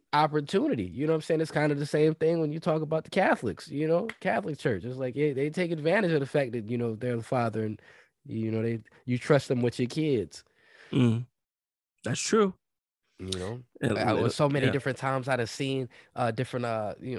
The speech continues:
Speaker 1: know, my, my wife, she is a documentary head, you know what I'm saying? She watches
Speaker 2: Mm-hmm.
Speaker 1: all kind of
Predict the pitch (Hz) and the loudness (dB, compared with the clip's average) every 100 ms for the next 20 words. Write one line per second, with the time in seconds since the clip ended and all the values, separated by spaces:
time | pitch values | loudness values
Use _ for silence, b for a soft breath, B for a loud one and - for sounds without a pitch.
0 | - 104 117 120 104 113 123 117 - 127 | -8 -6 -4 -4 -4 -2 2 0 0 -4
1 | 110 95 87 113 110 95 104 95 90 95 | -4 -4 -2 -2 -2 -2 -2 -2 -4 -2
2 | 117 95 65 - 101 95 92 95 87 104 | -2 -2 -4 -6 -4 -4 -6 -8 -10 -6
3 | 107 151 101 95 107 95 90 | -4 -2 -4 -4 -4 -6 -6